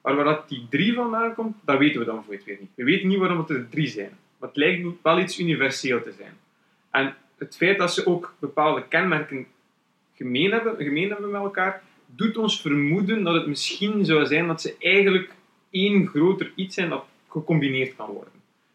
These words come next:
Maar dit, dat uit zich niet in onze alledaagse wereld, om,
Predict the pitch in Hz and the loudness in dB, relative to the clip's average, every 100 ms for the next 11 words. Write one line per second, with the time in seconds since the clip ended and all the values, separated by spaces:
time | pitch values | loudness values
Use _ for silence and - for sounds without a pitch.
0 | _ 127 139 143 - - - 165 202 202 | _ 0 2 2 0 -4 -2 2 2 2
1 | 165 156 180 185 156 139 - 139 127 117 | 0 0 2 2 2 0 0 0 0 0
2 | 117 - 127 117 - _ 127 156 175 165 | -2 -4 -6 -6 -8 _ -2 0 0 -4
3 | - - 120 | -10 -10 -10